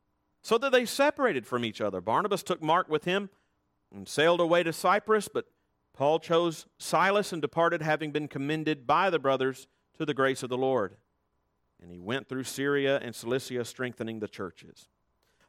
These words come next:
Paul al-, came also to Derbe and to Lystra. Remember, those are cities he visited on the first missionary journey. A disciple was there,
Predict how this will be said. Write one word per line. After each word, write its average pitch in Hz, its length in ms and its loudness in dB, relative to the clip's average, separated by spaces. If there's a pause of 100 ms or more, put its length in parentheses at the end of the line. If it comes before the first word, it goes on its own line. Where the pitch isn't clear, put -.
Paul 175 260 4
al-, 180 280 2
came 170 200 0
also 190 320 2
to 165 80 4
Derbe 143 440 2
and 131 140 0
to 135 80 -4
Lystra. 127 580 -2 (540)
Remember, 117 180 -10
those 135 200 -2
are 135 80 -14 (200)
cities 151 340 -4
he 139 120 -4
visited 120 420 -4
on 110 100 -4
the 104 80 -12
first 123 260 -8
missionary 117 360 -10
journey. 110 340 -8 (600)
A 147 80 2
disciple 202 500 2
was 147 180 0
there, 165 600 4